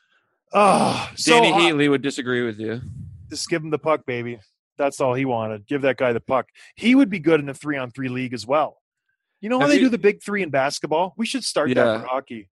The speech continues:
Speaker 2: Isn't that pretty much what your, uh, your, the beauty league is?
Speaker 1: No, there's some physical play, and people try too hard in that league. Danny wouldn't wanna be in that league.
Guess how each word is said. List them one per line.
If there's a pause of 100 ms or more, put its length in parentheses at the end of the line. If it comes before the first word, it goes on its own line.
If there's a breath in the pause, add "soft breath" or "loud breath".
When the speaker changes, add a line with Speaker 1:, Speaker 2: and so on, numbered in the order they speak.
(460)
Speaker 2:
Isn't
that
pretty
much
what
your,
uh, (420)
your, (180)
the
beauty
league
is? (800)
Speaker 1:
No,
there's
some
physical
play,
and
people
try
too
hard
in
that
league.
Danny
wouldn't
wanna
be
in
that
league.